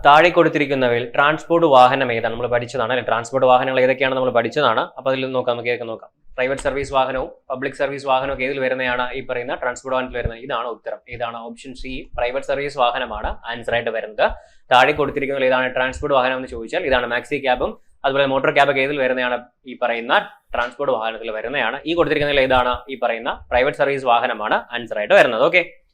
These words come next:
ഇനി ഇതുപോലെ രണ്ടാമത്തെ ചോദ്യം ഇതാണ്. ഡ്രൈവർ ഉൾപ്പെടെ ഒൻപതിലധികമോ, ആ, ഒൻപതിലധികമോ യാത്രക്കാരെ കയറ്റാവുന്നതും ഗ്രോസ് വെഹിക്കിൾ വെയിറ്റ്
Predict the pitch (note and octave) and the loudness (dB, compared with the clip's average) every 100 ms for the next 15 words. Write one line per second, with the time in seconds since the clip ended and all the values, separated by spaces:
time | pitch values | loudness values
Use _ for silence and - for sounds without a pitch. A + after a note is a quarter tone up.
0 | - A#3 A3+ A3 D3+ D3+ - - - D#3 | -4 2 4 8 8 8 2 -14 -16 -14
1 | D3 E3 F3+ G3+ F#3+ E3+ C#3+ A#2 B2+ C3+ | -6 2 6 6 4 2 6 6 4 6
2 | D3 E3+ G#3 F#3+ D#3+ D3+ D3 - D3 E3 | 6 8 6 6 4 6 6 4 0 2
3 | F3 F3 D3 C3 B2+ B2+ - - - C3 | 4 6 4 4 2 -2 -6 -14 0 2
4 | B2+ C3 C#3+ D#3+ E3 C#3+ D#3 D3+ C3 C#3+ | 4 2 2 2 4 4 4 4 4 4
5 | C#3 C#3+ C#3 B2 A#2+ C3 A#2 A2 G#3 - | 2 2 2 -2 0 -2 -2 -4 -6 -6
6 | - - C#3 D#3+ E3 D#3+ D3+ D3 B2 A#2+ | -20 -6 2 2 2 0 0 -2 -2 -4
7 | A#2+ D#3+ | -2 0